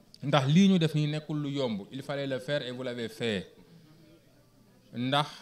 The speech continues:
ku ne xam na organiser une activité promotionnelle nekkul loo xamante ne lu yomb la. Lu difficile la, lu jafe-jafe la,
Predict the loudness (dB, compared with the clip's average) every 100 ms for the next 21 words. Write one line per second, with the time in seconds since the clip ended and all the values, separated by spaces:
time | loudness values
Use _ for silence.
0 | -10 0 0 2 0 -2 0 -2 -2 -4
1 | 0 2 4 4 4 2 0 -4 -2 -2
2 | 0 -4 -2 -2 -2 -2 -2 0 -2 -2
3 | -4 -4 -4 -2 -4 -8 -8 -8 -6 -4
4 | 0 2 2 0 -6 -8 -14 -20 -20 -18
5 | -18 -20 -20 _ _ -4 0 2 4 2
6 | 4 4 6 4 4 2 2 4 4 6
7 | 4 4 0 0 0 -4